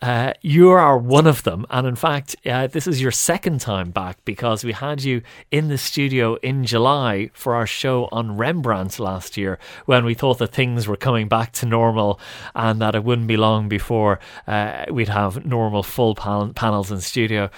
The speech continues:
And now, a year on, uh, here you are again for Cézanne, but a very different artist, and perhaps a, a more difficult artist to discuss. And, uh, I know that today is Father's Day, and your daughter,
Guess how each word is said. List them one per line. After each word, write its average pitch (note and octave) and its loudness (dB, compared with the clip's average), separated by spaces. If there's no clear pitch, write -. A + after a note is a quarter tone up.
And B2 -2
now, C#3+ -2
a C3+ -2
year C3+ 2
on, B2+ 2
uh, A2+ -4
here C3+ 0
you B2+ 0
are B2 2
again B2 -2
for B2 -6
Cézanne, C3+ 0
but D#3 4
a F3+ 2
very A#3+ -2
different F3+ -2
artist, C3+ -2
and F3 -6
perhaps B3+ -4
a, G4 0
a G#3+ 2
more A#3+ 2
difficult A#3+ -2
artist F#3+ -2
to - -4
discuss. - -2
And, D#3+ 2
uh, D3 -2
I D#3+ 0
know E3+ 2
that D#3 2
today D#3 0
is C3 0
Father's D#3+ 0
Day, A#2 0
and B2 -4
your A#2 -2
daughter, C3+ 0